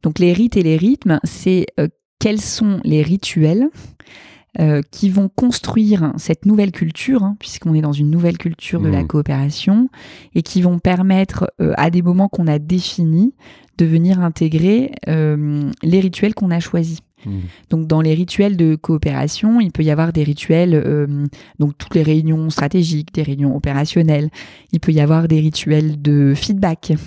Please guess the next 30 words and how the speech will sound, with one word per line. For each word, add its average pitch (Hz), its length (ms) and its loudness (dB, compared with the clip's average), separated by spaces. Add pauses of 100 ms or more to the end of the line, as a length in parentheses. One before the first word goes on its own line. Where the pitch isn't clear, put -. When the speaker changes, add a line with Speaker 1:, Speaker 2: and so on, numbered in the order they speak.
Speaker 2:
Mmh. 95 280 2 (340)
Speaker 1:
euh, 147 220 2
sur, 160 480 0
euh, 147 260 2
ces, 139 680 0 (100)
ces 147 200 -2
pratiques, - 600 -2 (180)
euh, 131 520 2
opérationnelles 147 760 2
de 147 100 2
coopération. 151 640 0
Il 143 80 2
peut 98 100 4
Speaker 2:
Mmh. - 40 2
Speaker 1:
y 147 40 4
avoir 151 240 2
des, 143 220 0 (580)
euh, 135 380 2
des 151 160 -2
rituels 139 400 -2
de 147 120 -2
gratitude. 147 680 -2 (240)
Speaker 2:
Mmh. 95 240 2 (280)
Speaker 1:
Un 151 220 0
entretien 156 380 0
annuel 143 360 2
est 143 120 -4
un 139 80 2
rituel. 151 600 -2
Speaker 2:
Mmh. 95 360 0